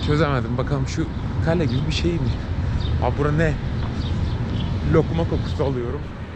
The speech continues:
Sanayiye de benziyor biraz.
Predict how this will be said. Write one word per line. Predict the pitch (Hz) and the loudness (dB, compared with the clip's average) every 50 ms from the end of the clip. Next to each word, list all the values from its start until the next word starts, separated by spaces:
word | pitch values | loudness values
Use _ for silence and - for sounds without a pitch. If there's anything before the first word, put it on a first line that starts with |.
| - - - - - - - - - - - - - - - - - - - - - - - - - - - - - - | -10 -10 -10 -10 -8 -8 -8 -8 -8 -8 -8 -8 -8 -8 -8 -8 -8 -8 -8 -8 -8 -8 -8 -10 -8 -8 -8 -6 -6 -4
Sanayiye | 147 151 165 170 170 175 185 196 185 | -2 0 0 0 2 2 2 0 0
de | 180 | 0
benziyor | 175 160 156 151 143 123 123 139 143 120 123 | 0 0 0 0 0 0 0 0 0 0 0
biraz. | 127 151 - | 0 0 0